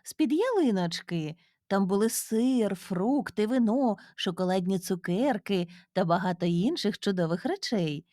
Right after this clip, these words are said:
І навантажували себе, аж доки не стало важко ступати.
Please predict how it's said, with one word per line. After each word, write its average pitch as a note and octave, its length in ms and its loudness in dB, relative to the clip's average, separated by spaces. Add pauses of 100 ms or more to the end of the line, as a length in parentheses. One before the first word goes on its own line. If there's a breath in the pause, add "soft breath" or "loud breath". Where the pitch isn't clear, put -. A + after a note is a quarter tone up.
(160 loud breath)
І G#3+ 180 2
навантажували F#3+ 1000 4
себе, F#3 380 2 (320 loud breath)
аж G3+ 280 4
доки C#4 460 4
не G3+ 120 4
стало D4 520 4 (160 loud breath)
важко G#3+ 440 0
ступати. F3 720 -2